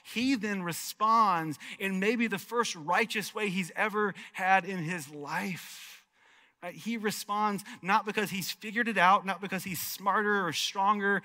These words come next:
or more capable, but because he's responding to the beckoning, overwhelming love of Jesus. That when you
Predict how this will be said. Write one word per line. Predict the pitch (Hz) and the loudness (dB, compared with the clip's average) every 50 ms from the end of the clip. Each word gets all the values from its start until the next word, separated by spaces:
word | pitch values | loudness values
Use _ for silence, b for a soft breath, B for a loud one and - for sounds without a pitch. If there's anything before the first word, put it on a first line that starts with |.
| B B B - | B B B -4
or | 175 | -4
more | 170 175 170 170 | 0 0 0 -2
capable, | - - - 214 220 202 - 196 175 170 180 170 | -2 -2 -4 -4 -4 -4 -6 -8 -8 -6 -6 -6
but | 175 180 170 | -8 -10 -14
because | 185 185 - 185 175 - | -14 -12 -12 -10 -10 -10
he's | - - 220 208 175 | -8 -8 -6 -6 -4
responding | 180 180 165 - - - - 196 196 208 220 226 214 185 185 175 151 B 247 B B | -4 -4 -4 -4 -6 -6 -4 -2 0 2 2 2 2 0 -2 -4 -6 B -10 B B
to | - 208 | -8 -8
the | 175 185 | -6 -8
beckoning, | 151 131 123 - 220 208 208 - 214 202 196 190 185 180 165 165 240 B B B - | -8 -10 -10 -6 -4 -4 -4 -2 -4 -4 -2 -2 -2 -2 -4 -6 -8 B B B -2
overwhelming | 208 220 254 254 196 226 226 196 190 196 196 196 190 185 180 175 175 156 B B B - | 0 2 2 2 0 0 -2 0 2 2 2 2 0 -2 -4 -4 -6 -8 B B B -12
love | 160 165 185 180 190 190 180 165 151 - - | -4 0 2 4 6 6 6 4 2 -2 -4
of | 170 165 147 139 | -4 -4 -4 -6
Jesus. | 131 - - 151 160 160 160 - - 135 123 110 - - - - | -8 -8 -8 -8 -8 -10 -12 -12 -14 -14 -14 -14 -14 -14 -14 -12
That | - 175 - - | -10 -10 -10 -8
when | 175 170 160 160 | -8 -8 -8 -6
you | 170 208 226 233 233 226 214 | -4 -4 -2 0 0 0 -2